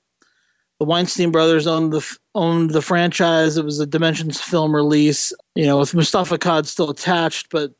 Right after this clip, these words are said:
Dimension coming on as, you know, this new production company and the future ho-, home of the series. And it wasn't a great first outing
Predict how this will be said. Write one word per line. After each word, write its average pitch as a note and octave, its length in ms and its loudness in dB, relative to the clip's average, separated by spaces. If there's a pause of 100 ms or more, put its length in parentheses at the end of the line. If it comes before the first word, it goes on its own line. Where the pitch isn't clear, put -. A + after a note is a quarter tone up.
(220)
Dimension D#3+ 480 -2
coming D3+ 300 -2
on D3 240 0
as, C#3 340 -4 (180)
you E3+ 120 0
know, D3 120 -2
this D3 200 -2
new D#3+ 140 2
production D#3 460 -2
company D3+ 600 0
and D#3 340 -4 (320)
the F3 120 -4
future D#3+ 360 0
ho-, - 320 -2
home A3 320 2
of D3+ 60 0
the D3 80 -2
series. D#3+ 680 2 (140)
And E3+ 560 0
it G3+ 180 4
wasn't A3 420 4
a F#3+ 60 2
great F#3 360 2
first G3 300 0
outing D#3+ 520 0